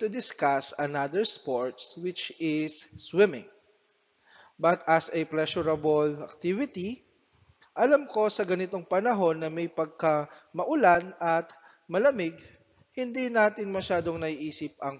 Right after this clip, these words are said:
paglangoy. But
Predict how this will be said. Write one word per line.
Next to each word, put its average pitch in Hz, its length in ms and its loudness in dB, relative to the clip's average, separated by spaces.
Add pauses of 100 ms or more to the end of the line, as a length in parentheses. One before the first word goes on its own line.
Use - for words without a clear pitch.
paglangoy. 139 1040 -2 (840)
But 180 340 8